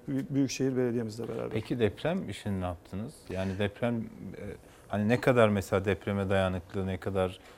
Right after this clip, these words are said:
Speaker 2: riskli bina var biliyor musunuz
Speaker 1: Şöyle
Speaker 2: mesela?
Speaker 1: ifade edeyim. Beşiktaş'taki biliyorsunuz bin dokuz yüz doksan dokuz yılında, e, çok kötü bir, e,
Speaker 2: Evet.
Speaker 1: durum yaşadık. Bir deprem
Speaker 2: Evet.
Speaker 1: oldu. Marmara depremini yaşadık.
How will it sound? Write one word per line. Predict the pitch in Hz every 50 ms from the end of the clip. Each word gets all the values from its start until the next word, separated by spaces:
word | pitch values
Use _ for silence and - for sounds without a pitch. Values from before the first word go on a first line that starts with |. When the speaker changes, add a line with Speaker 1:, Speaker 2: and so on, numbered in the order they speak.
| - - - -
Speaker 2:
riskli | 104 92 - - - - 107 101 98 98 87 - - - - 101
bina | 101 95 92 95 92 92
var | 92 92 90 90 90 90 - - 92 107
biliyor | 98 107 135 127
musunuz | 104 90 - - - 80
Speaker 1:
Şöyle | - 208 208 196 170
Speaker 2:
mesela? | 156 -
Speaker 1:
ifade | - 143 135 135 127 135
edeyim. | 139 139 180 214 196
Beşiktaş'taki | 180 190 190 - - - 180 165 151 - - 156 139 - - 147 160
biliyorsunuz | 180 175 156 - - 143 131 131 - 135
bin | 147 165
dokuz | 160 156 160 160
yüz | 143
doksan | 156 156 143 - 151 147 143
dokuz | 143 - 156 135 123
yılında, | 135 127 131 131 127 131 160 165 - - - - - - -
e, | 143 147 - - - 127
çok | - - 156 139 -
kötü | 151 143 - 151 135
bir, | 147 165 160 -
e, | - 147 139 143 147 143 147 139 - - - 107
Speaker 2:
Evet. | 107 95 90 90
Speaker 1:
durum | 165 156 151 135
yaşadık. | 127 117 110 - 123 120 139 143 - -
Bir | 156 135 131
deprem | 143 143 139 - 147 131
Speaker 2:
Evet. | 123 117 120
Speaker 1:
oldu. | 117 127
Marmara | 131 139 139 135 135 127 117
depremini | 127 123 - 139 123 123 123 117 113
yaşadık. | 107 - - 127 123 - 165